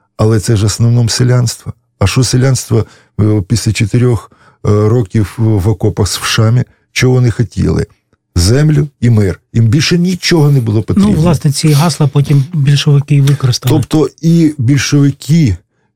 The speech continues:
Speaker 1: е, скажімо, навіть не більшовики, а, е, росіяни і українці, якщо вже в чистому вигляді, вони обидві не мали регулярного війська. І обидві сторони використовували добровольців.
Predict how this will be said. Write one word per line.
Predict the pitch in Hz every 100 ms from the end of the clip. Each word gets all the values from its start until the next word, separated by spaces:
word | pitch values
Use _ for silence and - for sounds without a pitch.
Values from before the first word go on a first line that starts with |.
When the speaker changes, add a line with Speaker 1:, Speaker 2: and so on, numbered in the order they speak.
| _
Speaker 1:
е, | - 110 110 110 90
скажімо, | - - 135 120 131 127
навіть | 131 117
не | 127
більшовики, | 120 123 - 123 - -
а, | 120 117 -
е, | 113 110
росіяни | 110 101 131 120 156 139 107 92 -
і | 120 113
українці, | 123 - 127 165 208 - 92
якщо | 92 - 101
вже | 90 92
в |
чистому | - 95 - 101
вигляді, | 92 87 82 78 85 - - -
вони | 107 110 135 165
обидві | - 139 135 151 139
не | 127
мали | 117 131 127 113
регулярного | 90 95 98 101 92
війська. | 76 82 - - - _ _ _ _ - - - -
І | 151 156
обидві | - 143 139 170 147 143
сторони | - - 143 170 208 208
використовували | 113 127 131 131 - - 160 156 151
добровольців. | 131 131 143 131 104 82 - -